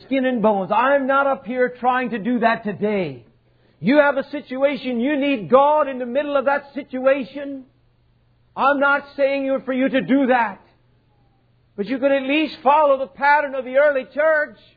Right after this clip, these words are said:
and fast two days a week, and oh, every one of those days just keep bringing those things before God until you get an answer to your situation. God has the answer, my friend.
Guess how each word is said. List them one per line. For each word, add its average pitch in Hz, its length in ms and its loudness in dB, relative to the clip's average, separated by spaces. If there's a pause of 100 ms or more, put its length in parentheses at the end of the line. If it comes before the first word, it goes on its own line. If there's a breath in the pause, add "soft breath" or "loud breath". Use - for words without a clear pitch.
(840)
and 262 260 -2
fast 311 440 0 (440)
two 339 160 -2
days 330 360 0
a 302 80 -6
week, 320 400 0 (440)
and 285 160 4
oh, 339 400 4
every 330 320 0
one 349 200 -2
of 320 100 -4
those 320 220 -4
days 320 420 2
just - 240 -8
keep 285 220 -8
bringing 339 580 2
those 330 300 4 (100)
things 320 380 -4
before 320 400 -2
God 330 480 4 (600)
until 302 580 2
you 294 220 -8
get 311 160 4
an 294 140 0
answer 311 460 -4
to 269 120 -8
your 311 280 6 (100)
situation. 311 920 -12 (800)
God 262 280 2
has 262 340 2
the 262 160 -2
answer, 269 380 -4
my 233 220 -4
friend. 240 580 -4